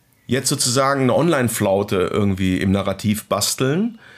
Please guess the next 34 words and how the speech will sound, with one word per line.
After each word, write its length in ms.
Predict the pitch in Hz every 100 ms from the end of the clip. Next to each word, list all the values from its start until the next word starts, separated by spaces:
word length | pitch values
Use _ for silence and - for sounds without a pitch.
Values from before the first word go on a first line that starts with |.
| -
Aus 140 | 127 120
dieser 180 | 131 127
Corona-Krise 680 | 120 143 156 - 165 139
kommen 240 | 131 135 127
wir 80 | 107
raus, 600 | 110 123 214 - - - - - -
ähm, 540 | 127 127 127 127 123
Läden 300 | 117 127 139
gehen 180 | 131 127
wieder 220 | 123 113
auf, 320 | 101 143 196
da 100 | -
kommt 200 | 120 131
eine 100 | 123
statistische, 960 | 117 117 113 135 - 127 135 123 117 110 - -
also 260 | 113 113 113 - -
der 120 | 110
Nenner 360 | 117 131 143 117
ändert 340 | 120 156 165
sich, 280 | - 220 220
weil 120 | 131
die 80 | 127
Bezugsgröße 720 | 117 - 139 - 127 127 131
zum, 440 | 117 123 117 113 -
zum 200 | - 110
Offline 540 | 120 127 127 127 123
sich 200 | 113 113
durch 180 | 123 113
steigende, 600 | - 113 113 113 110 104
natürlicherweise 840 | 110 107 - 147 120 117 113 113
steigende 420 | 107 113 110 107
Umsätze 440 | 101 123 117 113 113
jetzt 180 | 110 -
verändert, 440 | - 123 123